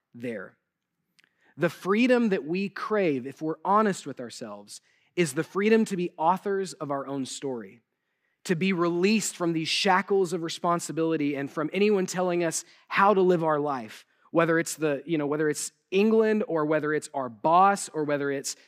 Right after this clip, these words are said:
the responsibilities that we face. In a lot of ways, the freedom that we crave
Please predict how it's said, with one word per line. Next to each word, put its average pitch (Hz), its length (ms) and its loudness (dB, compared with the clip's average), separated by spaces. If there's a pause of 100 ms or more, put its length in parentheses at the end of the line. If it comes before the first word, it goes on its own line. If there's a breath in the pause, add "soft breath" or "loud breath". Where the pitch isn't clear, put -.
(160 soft breath)
the 156 140 -2
responsibilities 175 880 0
that 156 100 -4
we 160 140 0
face. 143 500 -4 (420 soft breath)
In 170 140 0
a 165 40 2
lot 170 360 4
of 214 100 -2
ways, 165 760 -4 (440)
the 143 80 -6
freedom 214 580 -2
that 180 140 0
we 156 240 -4
crave 123 720 -4